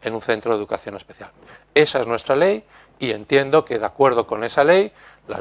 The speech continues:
administraciones toman medidas, tienen esta-, elaboradas unas... Eh, normativas de escolarización que trasladan en la parte correspondiente a los equipos de orientación, que efectivamente se ven obligados a hacer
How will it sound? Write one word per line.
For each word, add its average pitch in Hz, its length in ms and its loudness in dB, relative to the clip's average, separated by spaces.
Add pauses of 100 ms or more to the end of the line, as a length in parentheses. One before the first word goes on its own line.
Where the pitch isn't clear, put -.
(120)
administraciones 107 840 -4
toman 120 280 0
medidas, 175 420 2
tienen 110 280 -6
esta-, 110 260 -4
elaboradas 117 480 2 (320)
unas... 120 400 -2 (300)
Eh, 113 480 0 (280)
normativas 123 720 2 (220)
de 123 80 0
escolarización 123 840 2 (380)
que 117 140 -4
trasladan 110 720 4
en 113 80 -8
la 101 120 -2
parte - 280 0
correspondiente 120 920 -2
a - 80 -4
los 110 160 -2
equipos - 340 -4
de 117 60 0
orientación, 135 520 0
que - 120 -2
efectivamente 131 840 0 (380)
se - 200 -2
ven 143 300 2 (560)
obligados 160 840 6 (720)
a 117 60 -6
hacer 127 320 2